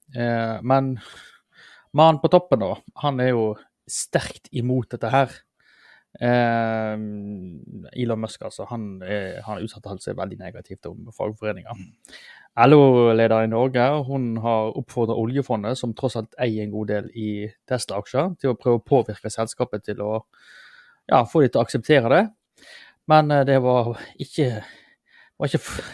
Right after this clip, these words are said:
Speaker 1: det var ikke flertall for å få gjennom det på Tesla sitt styre da. Og, eh, dette her bare baller på seg, sant? Altså, det er en konflikt som blir større og større og større, og de klarer ikke å, å dempe det. Så da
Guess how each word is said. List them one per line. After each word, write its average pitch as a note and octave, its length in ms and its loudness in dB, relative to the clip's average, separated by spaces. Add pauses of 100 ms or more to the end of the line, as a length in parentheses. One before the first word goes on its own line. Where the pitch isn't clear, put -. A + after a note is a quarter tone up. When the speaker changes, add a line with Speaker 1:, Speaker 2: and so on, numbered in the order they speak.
(200)
Speaker 1:
det - 80 -14
var C3+ 140 -2
ikke C3 100 -10
flertall C3+ 380 0
for A2 180 -4
å - 20 -12
få A#2+ 140 0
gjennom A2+ 220 0
det A2 180 0
på G#2 80 -6
Tesla G#2+ 320 -4
sitt F#2+ 160 -16
styre G#2 240 -10
da. - 160 -6 (1000)
Og, F3+ 280 6 (100)
eh, G#3+ 300 -12 (880)
dette E3 180 4
her D#3+ 140 6
bare B2 180 4
baller G#2 240 0
på A#2+ 240 -4
seg, - 160 -16
sant? A#2 300 -6 (160)
Altså, - 240 -4 (240)
det B2+ 80 -10
er B2 80 -2
en A2 100 -10
konflikt A#2+ 380 -4
som G#2 480 -4
blir A2 100 -6
større A#2 320 2
og A2 80 -4
større G#2 300 0
og - 20 -16
større, C3 380 2
og C#3 100 -2
de A#2 60 -2
klarer A2+ 320 -2
ikke - 160 -6
å, E2+ 160 -6 (340)
å A2+ 160 -12
dempe A2+ 400 -2
det. C#3+ 140 2 (720)
Så E3+ 80 -4
da E3+ 100 4